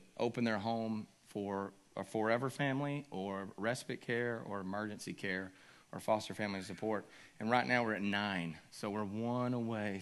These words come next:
So if anybody out there would like to fulfill one of my goals for two thousand and sixteen, just come see me. But we're very excited about that. Um, it's still a, a big deal. Um, and I'm not a big internet guy at all.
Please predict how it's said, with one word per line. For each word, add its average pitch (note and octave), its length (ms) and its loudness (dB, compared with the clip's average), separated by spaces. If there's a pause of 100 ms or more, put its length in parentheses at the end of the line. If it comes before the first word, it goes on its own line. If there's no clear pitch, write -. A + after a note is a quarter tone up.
So G2 220 0
if F#2 160 -6
anybody D3+ 440 -2
out B2+ 220 -2
there A#2 520 -2 (600)
would A2 120 -2
like A2+ 260 4
to A2+ 80 -4
fulfill A2+ 500 -2
one A2+ 140 0
of A2 60 -2
my A2 180 -2
goals A#2 680 -2
for G#2 100 -4
two A2 200 -2
thousand G2 540 -4
and F#2 180 -2
sixteen, F#2 640 -6 (440)
just G#2+ 200 -4
come G2+ 200 -2
see G2+ 220 -6
me. G2 140 -4
But G2+ 120 -6
we're G#2+ 160 -4
very A2+ 180 2
excited G#2 460 0
about G2+ 300 -2
that. G2+ 300 0 (420)
Um, F2+ 380 -2 (640)
it's G#2 160 -4
still G#2+ 600 0
a, F#2+ 60 -4
a F#2+ 40 -4
big G2 260 0
deal. F#2+ 280 -2 (320)
Um, F2+ 300 -2 (100)
and B2+ 120 4
I'm A3+ 120 8
not G3 140 8
a B2+ 60 4
big A#2+ 300 4
internet A#2+ 480 2
guy A#2+ 360 4
at F#2 120 0
all. G2 440 0